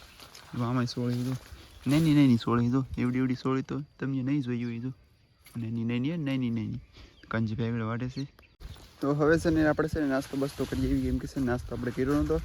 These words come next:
તો નાસ્તો બસ્તો કરીએ. આમાં મગ એને વાઢે કંઈ લાઈક નહીં આવતું, કેમ કે છે ને આ ડાળખામાં બધે સડી ગયેલા વેલા ને બધે. તો આપણે નાસ્તો બસ્તો કરાવીએ, પછી પાછા આવીએ, અ,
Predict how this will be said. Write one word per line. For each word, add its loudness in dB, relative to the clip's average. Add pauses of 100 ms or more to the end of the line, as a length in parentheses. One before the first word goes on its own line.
(680)
તો -4
નાસ્તો -4
બસ્તો -4
કરીએ. 0 (640)
આમાં -2
મગ 0
એને -4
વાઢે -2
કંઈ -6
લાઈક -2
નહીં 0
આવતું, -6
કેમ 0
કે 0
છે -4
ને -2 (760)
આ -2
ડાળખામાં 2
બધે 2
સડી 2
ગયેલા 0
વેલા 0
ને -2
બધે. -4 (760)
તો -2
આપણે 4
નાસ્તો 0
બસ્તો 0
કરાવીએ, 2
પછી -2
પાછા 0 (560)
આવીએ, 4
અ, -14